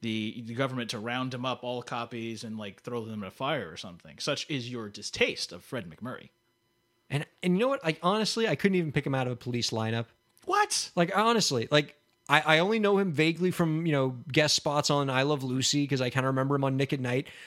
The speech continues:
Speaker 2: But I have, I've only become so angry with him only because he symbolizes my contempt for your stupid game show,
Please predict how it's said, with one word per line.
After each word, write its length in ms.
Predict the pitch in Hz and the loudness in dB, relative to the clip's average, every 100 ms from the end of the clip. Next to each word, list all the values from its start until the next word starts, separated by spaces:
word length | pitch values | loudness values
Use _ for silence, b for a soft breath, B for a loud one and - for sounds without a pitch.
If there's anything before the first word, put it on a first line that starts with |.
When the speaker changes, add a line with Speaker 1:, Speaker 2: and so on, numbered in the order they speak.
| B | B
Speaker 2:
But 160 | 151 156 | 2 4
I 140 | 143 156 | 4 4
have, 180 | 160 156 | 4 2
I've 180 | 156 156 | 4 4
only 180 | 190 262 | 2 2
become 280 | 269 214 220 | 0 0 2
so 240 | - 214 214 | 4 2 4
angry 360 | 165 196 220 | 2 2 2
with 120 | 220 | 2
him 140 | 233 226 | 2 2
only 180 | 185 202 | 2 2
because 320 | 190 185 165 | 2 2 2
he 300 | - 220 233 | 2 2 4
symbolizes 1000 | - - 220 214 185 160 151 151 151 127 B B - | 4 4 2 4 4 4 2 2 2 -2 B B 0
my 260 | 147 165 | 4 4
contempt 520 | 165 165 - 170 151 | 4 0 2 0 0
for 140 | - 143 | -2 0
your 180 | 135 135 | 2 2
stupid 580 | - - 220 180 185 | 0 -2 -4 -2 -2
game 240 | 143 143 135 | -2 -2 0
show, 320 | - - - | 0 -2 -8